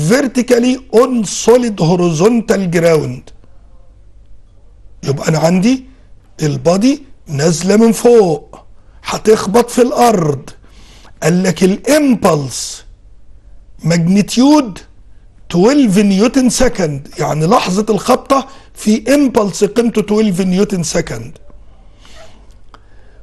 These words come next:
وبعد كده قال لك في تايم اوف كونتاكت مع الارض، يعني الرابر بولد لمست الارض مده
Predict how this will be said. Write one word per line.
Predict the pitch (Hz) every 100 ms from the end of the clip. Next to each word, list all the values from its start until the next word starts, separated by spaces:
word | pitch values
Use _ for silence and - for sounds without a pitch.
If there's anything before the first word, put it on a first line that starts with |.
| - -
وبعد | 180 208 196
كده | 196 175 170
قال | - 277
لك | 269 240
في | - 285 330
تايم | 349 247 277 269 240 208
اوف | 180 -
كونتاكت | - 240 220 202 185 -
مع | 180 180
الارض، | 180 - 247 277 165
يعني | 175 - 170
الرابر | 160 175 247 226
بولد | 180 233 226 190
لمست | 190 220 311 302 220 220 -
الارض | 202 - 254 262 190
مده | 196 214 254 190 214